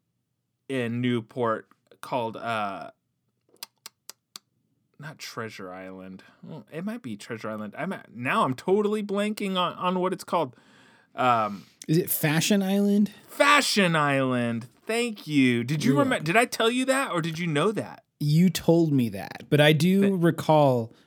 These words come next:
Speaker 2: with my, the, the job that I do, I'm pretty familiar with a lot of, like, Ca-, California, like, cities or, or, m-, like, spots.
Speaker 1: Okay. All right. Yeah, I was just like, "Whoa, good,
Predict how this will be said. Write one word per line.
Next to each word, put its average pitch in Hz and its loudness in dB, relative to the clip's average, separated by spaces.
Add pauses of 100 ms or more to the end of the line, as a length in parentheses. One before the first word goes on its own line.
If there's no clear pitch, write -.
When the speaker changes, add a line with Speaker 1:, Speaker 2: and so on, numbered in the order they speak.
Speaker 2:
with 151 4
my, 165 4
the, 147 2
the 139 -2
job 160 2
that 147 2
I 127 2
do, 117 -2
I'm 120 -2
pretty 160 2
familiar 127 2
with 120 -2
a 120 -6
lot 107 -8
of, 110 -10
like, 104 -10 (360)
Ca-, - -12
California, 107 -6 (180)
like, 90 -16
cities 170 -2
or, 95 -8 (220)
or, 92 -14
m-, 107 -4
like, 104 -12
spots. - -10 (1200)
Speaker 1:
Okay. 98 -14 (480)
All 156 0
right. 110 0
Yeah, 156 -2
I 147 2
was 165 2
just 165 -4
like, 143 0 (200)
"Whoa, 196 2
good, 170 2